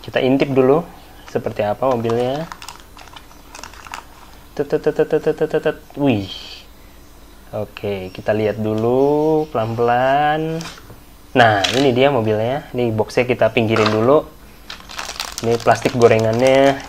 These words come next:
kita pinggirin dulu juga. Cat. Nah, ini dia mobilnya.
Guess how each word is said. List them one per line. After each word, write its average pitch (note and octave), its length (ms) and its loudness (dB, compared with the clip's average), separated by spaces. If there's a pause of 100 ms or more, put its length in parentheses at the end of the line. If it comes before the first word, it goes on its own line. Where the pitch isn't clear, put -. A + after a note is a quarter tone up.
(140)
kita A#2+ 160 2
pinggirin A#2+ 400 6
dulu A#2 240 4
juga. A2+ 300 2 (1200)
Cat. F2+ 500 -4 (460)
Nah, G#2 160 -4
ini A#2+ 160 4
dia B2+ 240 6
mobilnya. B2 480 4